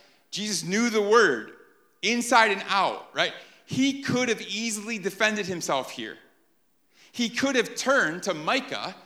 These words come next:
chapter five, verse two, opened it up and said, "Hey guys, uh, yeah, teachers of the law,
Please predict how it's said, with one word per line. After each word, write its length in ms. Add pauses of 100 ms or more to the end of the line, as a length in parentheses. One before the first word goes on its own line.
(240)
chapter 380
five, 640 (240)
verse 520
two, 480 (280)
opened 360
it 100
up 200
and 100
said, 180
"Hey 160
guys, 440
uh, 340
yeah, 160
teachers 340
of 60
the 60
law, 280